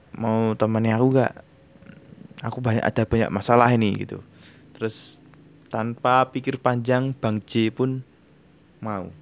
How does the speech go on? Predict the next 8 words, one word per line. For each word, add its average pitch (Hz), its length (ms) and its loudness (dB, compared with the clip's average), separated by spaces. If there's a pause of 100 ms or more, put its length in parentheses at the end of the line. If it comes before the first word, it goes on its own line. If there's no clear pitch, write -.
(840)
Akhirnya 110 800 2 (1400)
Bang 113 160 -2
J 143 160 0
memutuskan 131 400 -2
untuk 113 160 -4
ketemuan 113 560 -2
di 110 80 -2
sebuah 92 720 2